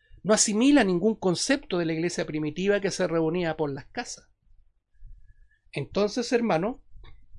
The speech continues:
cuando vamos vol-, cuando volvemos, ¿no es cierto?, a los principios bíblicos,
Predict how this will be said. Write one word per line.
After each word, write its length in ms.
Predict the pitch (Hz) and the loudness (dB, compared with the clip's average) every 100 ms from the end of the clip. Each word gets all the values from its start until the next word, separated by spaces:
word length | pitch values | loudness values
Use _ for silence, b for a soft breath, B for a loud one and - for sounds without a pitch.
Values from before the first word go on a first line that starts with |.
| - - | -16 -4
cuando 320 | 170 175 165 | -2 0 0
vamos 320 | 185 214 220 | 2 0 0
vol-, 240 | 190 165 - | 0 -2 -6
cuando 260 | - 175 165 | -4 -2 0
volvemos, 560 | 147 143 139 302 269 175 | 0 2 6 6 6 4
¿no 100 | 160 | -2
es 40 | |
cierto?, 280 | - 185 196 | -4 -4 -2
a 40 | |
los 100 | 165 | -4
principios 520 | 165 160 190 180 160 | -4 -6 -6 -4 -4
bíblicos, 640 | 147 190 190 196 226 - | 0 -2 -2 -4 -6 -6